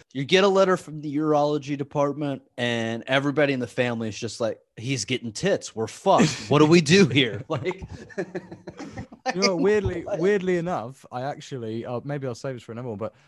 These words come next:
Speaker 2: I actually had tits when I was younger, and I had surgery to have those removed as well when I was, when I was a teenager.
Speaker 1: You, were you, like, a medical kid as growing up? Not to be, like, mean, but did you have, like, a lot of sicknesses?
Speaker 2: No, not that people, well,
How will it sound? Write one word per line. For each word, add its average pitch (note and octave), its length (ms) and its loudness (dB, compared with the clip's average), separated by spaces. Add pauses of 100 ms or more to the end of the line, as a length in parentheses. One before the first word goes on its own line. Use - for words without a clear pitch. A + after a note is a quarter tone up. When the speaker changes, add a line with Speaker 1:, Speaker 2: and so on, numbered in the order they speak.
(120)
Speaker 2:
I C3 60 -6
actually C#3 340 -8 (220)
had D3+ 380 -6
tits - 380 -12
when A#2 100 -10
I A2+ 40 -8
was A2 140 -8
younger, A#2+ 480 -8
and G#2+ 100 -12
I G#2 40 -10
had G#2+ 200 -10
surgery A2 640 -6
to A2 100 -10
have G2+ 120 -8
those G#2 200 -8
removed G#2 500 -10
as G2 80 -20
well G2+ 260 -8
when G#2+ 120 -14
I G2+ 60 -12
was, F#2+ 200 -14
when G2+ 140 -12
I G2 80 -8
was F#2+ 140 -8
a G2 60 -18
teenager. F#2+ 500 -10 (560)
Speaker 1:
You, D#4 480 8 (480)
were C3 200 4
you, C#4 220 10
like, D4+ 200 8
a E3+ 60 10
medical C3 480 2
kid G3 260 2
as G3 180 2
growing F#3+ 340 2
up? F#3+ 140 2
Not C3+ 200 4
to B2+ 80 -10
be, A#2+ 120 0
like, G#2 180 -2
mean, A2 240 -2
but A2 180 -4
did G2+ 180 -8
you C3 100 6
have, C3 100 4
like, A#2+ 160 0
a A2 40 -2
lot G2+ 120 2
of F2+ 80 -8
sicknesses? B2+ 580 -6 (440)
Speaker 2:
No, F#3+ 320 -6
not F#3+ 260 -10
that F#3 160 -14
people, F#3 360 -12
well, G#2+ 360 -10